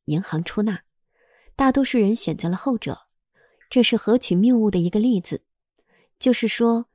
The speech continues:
两个事件同时发生的概率总是小于或等于一个事件单独发生的概率。记住，不是所有的银行出纳都是女权主义者。回到约会这件事，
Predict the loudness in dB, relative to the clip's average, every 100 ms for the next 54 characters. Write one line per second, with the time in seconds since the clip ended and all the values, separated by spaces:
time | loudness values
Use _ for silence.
0 | _ _ _ _ _ _ _ _ 2 4
1 | 4 2 0 0 0 2 0 0 -2 -2
2 | -2 -2 -4 -2 -2 -2 -2 0 0 2
3 | 0 -2 _ -4 -4 -2 -2 -2 -2 -2
4 | -2 0 0 0 _ _ 0 0 0 -2
5 | 0 2 2 2 0 0 2 2 -2 -2
6 | -2 0 -2 -4 -2 0 0 -2 -4 -4
7 | -4 -4 -4 -4 -4 -6 -10 _ _ _
8 | _ _ _ _ -2 0 0 -4 _ -20
9 | _ -4 0 0 2 2 2 0 0 -2
10 | -6 -4 -2 -2 -4 _ _ _ 0 0
11 | 0 -4 -2 -4 -4 -6 -2 -2 -2 -4
12 | -4 -6 -10 _ _ _ _ _ _ _
13 | _ _ _ 2 4 4 2 0 -2 0
14 | -2 -2 -4 -6